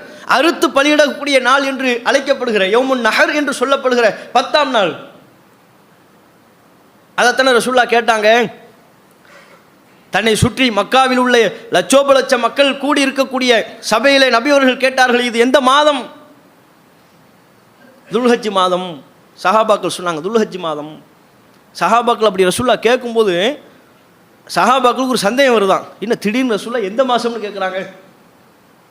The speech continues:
இந்த மாசத்தினுடைய பேரை மாத்த போறாங்களோ, இந்த மாதத்தின் பெயரை மாற்றி வேறு பேராக அறிவிப்பு செய்ய போகிறார்களோ?" என்று எங்களுக்கு தோன்றியது. அந்த அளவுக்கு ரசூல்லாவுடைய கேள்வி இருந்துச்சா? "இது எந்த மாதம்?"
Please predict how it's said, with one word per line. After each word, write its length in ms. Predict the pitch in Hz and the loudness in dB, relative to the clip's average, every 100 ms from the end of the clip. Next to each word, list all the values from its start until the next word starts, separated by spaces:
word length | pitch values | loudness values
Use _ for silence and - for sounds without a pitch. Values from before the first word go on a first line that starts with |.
| _ | _
இந்த 120 | 202 196 | -4 0
மாசத்தினுடைய 480 | 262 262 262 254 202 | 0 0 -4 -4 0
பேரை 240 | 240 247 | 0 2
மாத்த 280 | 208 254 285 240 | 2 2 0 2
போறாங்களோ, 480 | 233 220 226 233 - - - _ _ _ - | 0 2 2 0 -2 -16 -20 _ _ _ -6
இந்த 180 | 233 233 | -2 2
மாதத்தின் 480 | 226 285 294 277 | 2 2 0 -2
பெயரை 280 | 247 269 277 | 0 2 2
மாற்றி 480 | 240 240 285 269 269 | 2 2 2 0 0
வேறு 340 | 220 269 311 | 2 2 2
பேராக 340 | 254 285 285 262 | 2 4 4 4
அறிவிப்பு 360 | 247 311 294 | 4 2 0
செய்ய 160 | 262 277 | -2 -2
போகிறார்களோ?" 800 | 247 277 262 247 262 285 226 - - - - - | 0 2 2 4 2 2 -2 -8 -20 -20 -20 -6
என்று 380 | 170 233 294 339 | 0 0 2 2
எங்களுக்கு 320 | 294 277 240 | 2 -2 0
தோன்றியது. 400 | 262 285 285 233 | 0 2 2 0
அந்த 180 | 240 294 | 2 2
அளவுக்கு 260 | 330 302 | 2 2
ரசூல்லாவுடைய 380 | 262 277 277 247 | 0 2 0 0
கேள்வி 280 | 220 254 247 | -2 -2 -2
இருந்துச்சா? 240 | 214 185 185 | -8 -6 -6
"இது 160 | 202 | -4
எந்த 120 | 262 285 | 0 2
மாதம்?" 480 | 294 415 302 254 | 4 2 0 -6